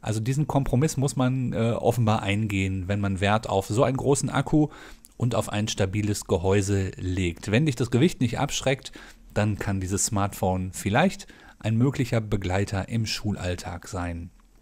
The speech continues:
So, und das ist der Startbildschirm. Und der weist schon darauf hin, dass es hier in diesem Smartphone eine Besonderheit gibt, äh, die ich ebenfalls ganz spannend finde für den Unterricht. Na klar, hier, das ist,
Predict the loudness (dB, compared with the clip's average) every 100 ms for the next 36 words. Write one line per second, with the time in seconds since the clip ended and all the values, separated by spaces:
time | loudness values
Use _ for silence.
0 | -20 -20 -20 -20 -20 -20 -20 -20 -20 -20
1 | 0 10 12 12 8 6 4 6 6 6
2 | 4 4 4 0 0 0 -6 -12 -20 -20
3 | -20 -20 -8 -4 -4 -2 2 4 6 6
4 | 4 2 2 4 4 4 4 2 2 0
5 | 0 2 2 2 -2 -16 -20 -6 2 4
6 | 4 2 2 2 4 2 4 2 2 2
7 | 4 6 8 6 4 0 -2 0 0 0
8 | -2 2 2 2 0 0 0 2 0 2
9 | 0 0 -2 -2 0 0 0 -2 -2 -2
10 | -2 -2 0 -2 0 -4 -4 -4 -6 -8
11 | -4 -4 -2 -2 0 0 0 0 -2 -4
12 | -4 -6